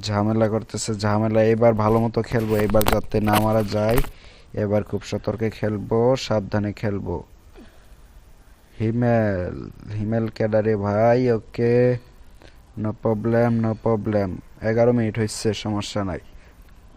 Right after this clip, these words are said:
সমস্যা নাই, একটা বাইশ মিনিট, একটা, আহ, আটাশ না কত জানি, সাতাশ মিনিট, আর একটা আঠারো মিনিট।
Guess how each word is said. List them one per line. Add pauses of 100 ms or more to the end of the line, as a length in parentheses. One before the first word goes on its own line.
(1800)
সমস্যা
নাই,
একটা
বাইশ
মিনিট,
একটা, (680)
আহ,
আটাশ
না
কত
জানি,
সাতাশ
মিনিট, (600)
আর
একটা
আঠারো
মিনিট।